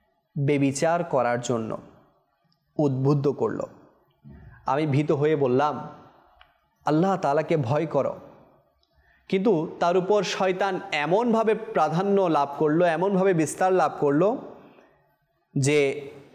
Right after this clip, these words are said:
যখন আমি তার জোরাজুরি দেখলাম, তখন গুনাহ থেকে বাঁচার একটি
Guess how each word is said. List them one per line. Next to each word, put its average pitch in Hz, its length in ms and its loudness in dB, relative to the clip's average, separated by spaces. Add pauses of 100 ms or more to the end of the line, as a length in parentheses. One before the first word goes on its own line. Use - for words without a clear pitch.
(380)
যখন 165 340 0
আমি 202 180 0
তার 165 580 2 (580)
জোরাজুরি 160 480 2
দেখলাম, 170 560 0
তখন 156 380 -2
গুনাহ 151 480 -2
থেকে 180 300 -2
বাঁচার 151 340 0
একটি 147 200 -2